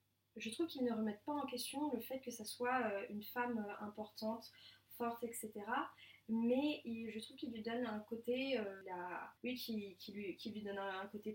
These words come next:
plus humain, plus de, plus de sentiments, et, et je trouve, bah, en fait, qu'ils arrivent à, à débloquer, en fait, euh, ce personnage, euh, dans le bon sens, qui lui, lui permettent de, de respirer,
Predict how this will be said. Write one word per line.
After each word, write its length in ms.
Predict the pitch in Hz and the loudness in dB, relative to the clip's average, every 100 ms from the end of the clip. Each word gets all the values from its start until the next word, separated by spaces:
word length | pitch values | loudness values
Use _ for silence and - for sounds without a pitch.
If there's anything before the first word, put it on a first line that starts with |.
| - | -4
plus 180 | 226 226 | -2 0
humain, 380 | 226 240 262 254 | 2 2 2 0
plus 200 | 214 202 | -6 -6
de, 800 | 202 190 190 185 185 185 180 180 _ _ - | -6 -4 -6 -6 -6 -6 -8 -10 _ _ -14
plus 160 | 214 214 | -10 -2
de 100 | 214 | -2
sentiments, 600 | - 214 - 226 254 294 | 0 -2 0 0 2 4
et, 80 | 226 | 2
et 520 | 196 196 - 208 202 | 2 -2 -4 -4 -4
je 120 | 196 | -6
trouve, 200 | - 262 | -12 -8
bah, 80 | 233 | -4
en 340 | 214 - - 214 | -4 -4 -8 -8
fait, 120 | 269 | -2
qu'ils 260 | 233 - | 0 2
arrivent 240 | 214 247 269 | 2 2 2
à, 340 | 220 202 185 - _ - - - _ _ _ _ - | 4 4 0 -10 _ -20 -20 -20 _ _ _ _ -4
à 100 | 220 | 0
débloquer, 720 | 208 247 262 254 277 277 302 285 | 0 2 2 4 2 4 4 4
en 100 | 226 | 4
fait, 300 | 240 233 233 | 0 -2 -2
euh, 520 | 214 202 202 196 196 196 - - - | -4 -2 -4 -6 -10 -12 -10 -10 -10
ce 200 | 220 - 233 | -8 -4 -4
personnage, 640 | 220 - 214 226 269 247 | -4 -4 0 2 2 0
euh, 640 | 208 196 190 190 190 - 214 | 0 -2 -6 -8 -10 -12 -6
dans 120 | 214 208 | -2 -2
le 60 | |
bon 160 | 208 226 | -2 -4
sens, 360 | - 269 277 | 0 0 0
qui 180 | - 214 | -2 -8
lui, 300 | 202 196 208 | -10 -8 -10
lui 120 | 196 - | -10 -6
permettent 340 | 202 214 220 | -2 -2 -2
de, 260 | 208 185 180 | -4 -6 -8
de 80 | 196 202 | -12 -8
respirer, 640 | 214 - - 226 269 277 | -6 -4 -2 0 0 -2